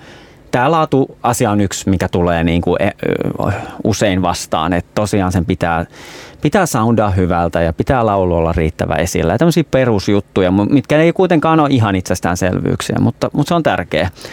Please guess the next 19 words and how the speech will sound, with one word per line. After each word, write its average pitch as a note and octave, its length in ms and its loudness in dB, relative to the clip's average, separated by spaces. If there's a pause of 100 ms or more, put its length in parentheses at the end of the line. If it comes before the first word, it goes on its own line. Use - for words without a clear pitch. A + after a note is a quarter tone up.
(140)
koska C3+ 260 -2
tuolla F#2 300 0 (340)
kamppaillaan C3 600 0
kuitenkin B2 580 2
sitten G#2+ 340 0
kaikkien F#2+ 540 0 (960)
meitsereitten A#2+ 540 0
kanssa G#3 220 0
joka G3 160 2
tapauksessa, E2 640 -2
tai, G#2 260 0 (220)
tai A2+ 240 2
sanotaan G#2+ 360 0
näin, G2+ 160 0
että F2 180 -2
isolla F#2+ 300 0
rahalla E2+ 400 0
te-, - 120 -2 (200)
tehtyjen. - 460 -2